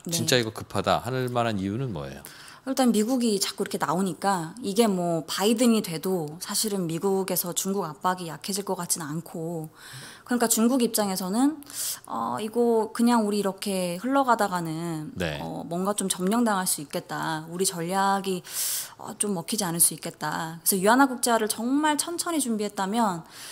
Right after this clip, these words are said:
Speaker 1: 이제는 좀 빨리 해야겠다는 생각을 좀 더 강하게 하는 것 같아요.
Speaker 2: 음.
Speaker 1: 실제로 지난번 십삼 차 오 개년 때도 금융시장 개방이 주요 골자 중에 있었거든요.
Speaker 2: 예.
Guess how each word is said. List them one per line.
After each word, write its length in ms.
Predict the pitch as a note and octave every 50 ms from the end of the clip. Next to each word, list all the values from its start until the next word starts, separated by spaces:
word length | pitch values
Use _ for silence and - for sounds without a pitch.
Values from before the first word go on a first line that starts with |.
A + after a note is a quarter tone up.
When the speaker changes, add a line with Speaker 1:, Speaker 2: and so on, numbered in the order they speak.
| - - - -
Speaker 1:
이제는 380 | A3+ A3+ - D#4 D4+ C#4+ C#4 B3+
좀 180 | C#4 C#4 C#4 C4+
빨리 280 | C#4 D4 D4+ D4+ D4+ D4
해야겠다는 500 | C#4+ C#4 B3+ A#3 G#3 A3 G3+ F#3+ F#3 F#3
생각을 560 | G#3+ A#3 A#3+ A#3+ A#3 A3+ G3+ G3+ F#3+ F3+ F3
좀 140 | - A3+ A3
더 80 | G#3
강하게 400 | G#3 - - F3 F3+ G#3 A3 G#3+
하는 220 | G#3+ G#3+ A3+ A#3 G#3+
것 80 | F#3
같아요. 320 | D#3 - - - E3+ D#3+ D#3
Speaker 2:
음. 480 | - - - - - - - - - -
Speaker 1:
실제로 420 | G#3+ - D#4 - E4 D#4+ D4 C#4
지난번 540 | - - A3+ A#3 C4 D4 C#4+ C4+ C#4 C#4 C4+
십삼 380 | C4+ - - - D4 D4 D4
차 140 | C#4 - C4
오 100 | G3+ F3
개년 260 | F3 G#3 G#3 G#3 F#3+
때도 380 | F3+ F3 E3 - G#3 G#3 F#3 D#3 -
금융시장 560 | - - A3 B3 C#4 D4 C4+ - D4 C4 A#3+
개방이 800 | A#3 G3+ F3 F3 G3 G3 G3 G3 F#3 F3+ F#3 F#3+ F3 D#3 D3+ - F#3 - _
주요 240 | - - G3+ G3+ G3
골자 280 | - F#3 E3+ - G#3
중에 200 | G#3 G3+ G3+ F3+
있었거든요. 580 | D3+ C#3 - F#3 - - E3+ D3+ D3 D3+ F3+ A#3 -
Speaker 2:
예. 240 | - F#2 F2+ A#2